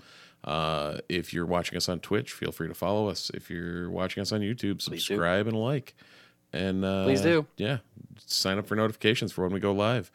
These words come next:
Speaker 1: And if you're listening on your podcatcher of choice, uh, choose to subscribe to us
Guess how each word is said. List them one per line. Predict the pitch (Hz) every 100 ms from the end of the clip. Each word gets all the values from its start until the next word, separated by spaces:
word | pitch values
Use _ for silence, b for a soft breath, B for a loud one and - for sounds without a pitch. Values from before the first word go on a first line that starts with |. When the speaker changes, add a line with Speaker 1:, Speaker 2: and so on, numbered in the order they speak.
| b b b b
Speaker 1:
And | - 95
if | 104 104
you're |
listening | 104 92 107 - 139 131
on | - 117
your | 123 127
podcatcher | - 110 131 - 131 - -
of | 113 123
choice, | - - 123 107 - - b b b b -
uh, | 85 85 87 85 -
choose | - 107 117 120
to | 113
subscribe | 104 110 - 120 143
to | - 85
us | 90 -